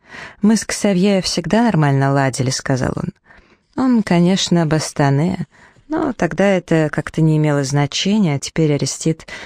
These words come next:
не спускает с него глаз, и ужасный старик, что с ним такое?" "Я думаю, он боится", — ответил Гелен. "У него никого больше нет, кроме Ксавье.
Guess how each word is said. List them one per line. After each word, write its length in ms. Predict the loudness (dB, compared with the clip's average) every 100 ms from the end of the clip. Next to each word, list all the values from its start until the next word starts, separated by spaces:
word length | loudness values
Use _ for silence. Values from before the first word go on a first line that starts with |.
| -10 -4
не 80 |
спускает 540 | -4 -2 -4 0 0 -2
с 120 | -2
него 220 | 0 0
глаз, 500 | 0 0 0 -2 -4
и 240 | -4 -4 -6 _ _ _ _ _ -2
ужасный 480 | 0 0 -2 -4 -6
старик, 400 | -2 -2 -2 -4
что 220 | -2 -2
с 100 | -2
ним 120 | -4
такое?" 400 | -6 -10 -12 -16 -20 _ _ _ _ _ _ _ _ -20 _ _ _ _ _ _ -20 -20 -20 _ 0
"Я 200 | 2 4
думаю, 240 | 4 4
он 100 | 4
боится", — 480 | 2 2 -2 -4 -4
ответил 440 | -2 -2 0 0
Гелен. 440 | 0 0 0 -4 -6 _ _ _ -20 -20 -2
"У 60 | 2
него 240 | 4 4
никого 400 | 2 2 2 2
больше 320 | 2 0 2
нет, 200 | 2 0
кроме 340 | 0 2 2 2
Ксавье. 560 | -2 -2 -2 -2 -4